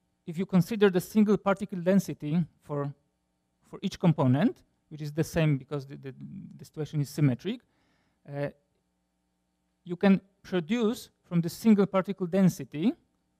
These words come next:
if you multiply it, there is s-, s-, some sort of background correlation, which we are not interested in, because, as I said,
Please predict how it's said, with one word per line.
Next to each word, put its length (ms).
if 100
you 80
multiply 520
it, 320
there 160
is 340
s-, 120
s-, 120
some 200
sort 340
of 220
background 580
correlation, 720
which 360
we 180
are 100
not 180
interested 580
in, 140
because, 380
as 120
I 80
said, 340